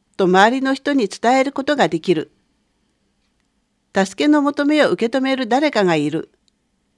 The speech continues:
一人の困りごとを解決に向けてみんなで考えられる。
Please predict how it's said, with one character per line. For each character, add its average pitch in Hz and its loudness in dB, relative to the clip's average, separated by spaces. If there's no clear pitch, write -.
一 - 0
人 247 2
の 196 2
困 196 -2
り 269 -6
ご 262 -2
と 254 4
を 254 2
解 226 0
決 277 -6
に 277 0
向 269 -2
け 269 -4
て 254 0
み 208 0
ん 285 2
な 311 0
で 302 -4
考 190 -2
え 220 0
ら 208 2
れ 202 0
る。 - -8